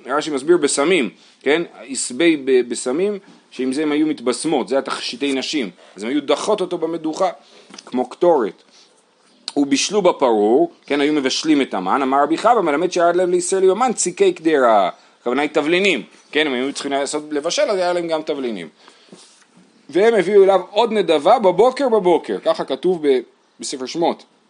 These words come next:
"מאי בבוקר בבוקר?" אמר שמואל בר נחמני, אמר רבי יונתן, מדבר שירד להם בבוקר בבוקר, מדבר שירד להם בבוקר בבוקר,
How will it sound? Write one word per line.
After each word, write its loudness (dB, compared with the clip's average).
"מאי -2
בבוקר 0
בבוקר?" -2
אמר 0
שמואל -4
בר -2
נחמני, -4
אמר -4
רבי -6
יונתן, -2
מדבר -2
שירד -2
להם -2
בבוקר 2
בבוקר, 0
מדבר 2
שירד 2
להם 2
בבוקר 2
בבוקר, 0